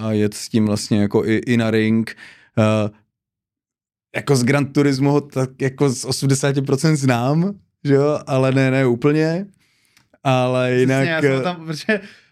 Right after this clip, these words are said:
Speaker 1: ale to musíš znát
Speaker 2: my
Speaker 1: podle
Speaker 2: jsme
Speaker 1: mě,
Speaker 2: tam
Speaker 1: jinak to
Speaker 2: točili,
Speaker 1: neužiješ, ne,
Speaker 2: no,
Speaker 1: vůbec.
Speaker 2: musíš, no, my jsme,
Speaker 1: No.
Speaker 2: no, ale to je vtipný, my jsme tam točili, on tam nikdy nebyl, není autař úplně, jo,
Speaker 1: Hmm.
Speaker 2: on se bál vždycky v autě, se bojí, že vozej kluci po okresce sto deset, tak už křičí.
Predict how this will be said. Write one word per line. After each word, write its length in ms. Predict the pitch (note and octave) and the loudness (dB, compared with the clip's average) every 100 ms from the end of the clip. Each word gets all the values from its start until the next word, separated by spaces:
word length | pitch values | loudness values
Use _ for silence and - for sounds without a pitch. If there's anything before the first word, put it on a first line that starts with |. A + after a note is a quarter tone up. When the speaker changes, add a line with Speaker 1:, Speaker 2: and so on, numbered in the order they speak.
| - | -4
Speaker 1:
ale 200 | C3 C3 | 0 0
to 140 | C#3 | 0
musíš 260 | C3 A#2+ G2+ | 0 -2 -4
znát 200 | B2 A#2+ | -2 -2
Speaker 2:
my 60 | A#2 | -2
Speaker 1:
podle 220 | C3 B2 | 0 0
Speaker 2:
jsme 80 | B2 | 0
Speaker 1:
mě, 60 | |
Speaker 2:
tam 40 | A2+ | 0
Speaker 1:
jinak 160 | A2 | 0
to 60 | D3 | 0
Speaker 2:
točili, 100 | A#2 | -2
Speaker 1:
neužiješ, 400 | G2+ G#2 A#2+ A2+ | 0 0 0 -2
ne, 140 | G#2+ F#2 | -4 -4
Speaker 2:
no, 220 | D#3 E3 | -4 -6
Speaker 1:
vůbec. 160 | D3+ | -8
Speaker 2:
musíš, 300 | D#3+ C#3+ C3+ | -12 -8 -8
no, 120 | B2+ C3 | -4 -4
my 80 | |
jsme, 100 | C#3 G2+ | -2 -2
Speaker 1:
No. 80 | F#2 | -2
Speaker 2:
no, 60 | |
ale 220 | D#3+ E3+ D#3+ | -4 -6 -6
to 100 | E3+ | -6
je 40 | |
vtipný, 240 | D#3+ E3 D3+ | -6 -6 -4
my 60 | |
jsme 80 | C3+ | -2
tam 80 | D3+ | -2
točili, 280 | D3 D#3+ D3+ | -2 -2 0
on 80 | |
tam 140 | D3+ D3+ | 0 0
nikdy 180 | D#3 D#3 | 0 0
nebyl, 240 | D3+ D3+ | 0 0
není 180 | D#3 E3 | 0 -2
autař 360 | D#3 - B2 | -2 -4 -6
úplně, 380 | B2+ B2 A#2+ A#2 | -6 -4 -2 0
jo, 60 | A#2 | 2
Speaker 1:
Hmm. 200 | A2+ G#2 | 2 0
Speaker 2:
on 200 | C3+ C3+ | -4 -8
se 120 | D3 | -8
bál 240 | C3 B2 C3 | -4 -4 -4
vždycky 260 | C3+ - | -6 -6
v 80 | C#3 | -6
autě, 540 | C3 B2+ C#3 C3+ C3+ C#3 | -4 -2 0 0 -2 -6
se 140 | - | -8
bojí, 220 | C3 C3+ | -2 0
že 100 | C3 | 0
vozej 300 | C3 B2 B2+ | 0 0 0
kluci 240 | C#3 C3 C3 | 0 -2 -2
po 120 | B2 | -2
okresce 420 | B2+ C3+ C3 C#3 B2 - | -2 -2 -2 -4 -6 -10
sto 220 | - C#3+ | -4 0
deset, 280 | C3 - C3 | 0 -2 -4
tak 140 | C3 | -4
už 100 | C3+ - | -6 -10
křičí. 520 | - C3 - C3+ | -12 -8 -2 -2